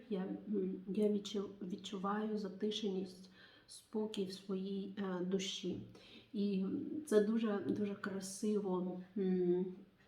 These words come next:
красиве висловлення вдячності. Я впевнена, що в вашому житті є близькі люди, і ви можете використати цю формулу і навіть написати їм маленького,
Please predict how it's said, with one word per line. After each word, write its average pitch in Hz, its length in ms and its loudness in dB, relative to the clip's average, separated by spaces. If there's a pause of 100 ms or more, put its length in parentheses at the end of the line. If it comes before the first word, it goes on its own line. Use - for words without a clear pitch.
(300)
красиве 202 540 2
висловлення 190 1200 0 (140)
вдячності. 196 760 -2
Я 190 120 -2
впевнена, 208 560 0
що 190 600 -6 (520)
в 185 200 2
вашому 196 440 0
житті 190 380 -4
є 190 360 0 (120)
близькі 190 520 4
люди, 208 540 6 (400)
і 190 260 4
ви 185 140 4
можете 214 400 6
використати 196 720 -2
цю 190 200 -4
формулу 208 920 6 (300)
і 202 120 4
навіть 196 460 6
написати 208 540 -2
їм 196 180 2
маленького, 190 1120 4